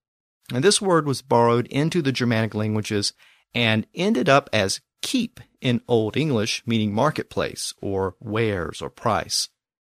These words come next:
But you may remember that the original Anglo-Saxon K sound assimilated or shifted to a C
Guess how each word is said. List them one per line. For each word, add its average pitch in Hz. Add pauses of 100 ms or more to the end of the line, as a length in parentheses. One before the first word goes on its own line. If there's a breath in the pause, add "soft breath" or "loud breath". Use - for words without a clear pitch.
(580)
But 160
you 180
may 214
remember 135
that 113
the 113
original 147
Anglo-Saxon 123
K 180
sound 87 (340)
assimilated 110
or 90
shifted -
to 131
a 113
C -